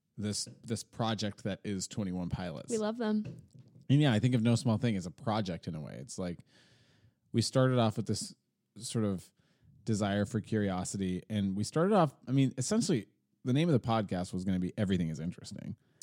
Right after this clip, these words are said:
Speaker 2: Yeah, yeah.
Speaker 1: So there's this bottom line thing of, of this belief that we can drum up a conversation about most topics. But, um, yeah, I like to think as a project, it, it's evolving.
Speaker 2: I agree.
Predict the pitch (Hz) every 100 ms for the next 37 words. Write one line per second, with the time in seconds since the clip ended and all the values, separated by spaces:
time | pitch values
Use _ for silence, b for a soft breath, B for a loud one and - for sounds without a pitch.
0 | B - 240 214 202 - _ 175 127 123
1 | 113 110 110 117 117 123 98 95 113 120
2 | 113 110 101 101 110 95 92 - 98 98
3 | 90 - 104 101 98 101 98 92 - 92
4 | - 98 107 95 85 98 98 98 95 -
5 | 95 87 - 90 95 82 50 101 95 90
6 | - - - - - - - - - b
7 | b b b b b b - 123 117 110
8 | 107 101 98 92 - _ _ _ 131 170
9 | 127 135 147 143 147 135 110 - - 123
10 | 143 131 104 98 - - - - _ _
11 | _ _ _ _ _ _ - 117 - _
12 | _ - 113 95 113 98 92 104 120 110
13 | 82 62 98 120 - - 214 196 190 190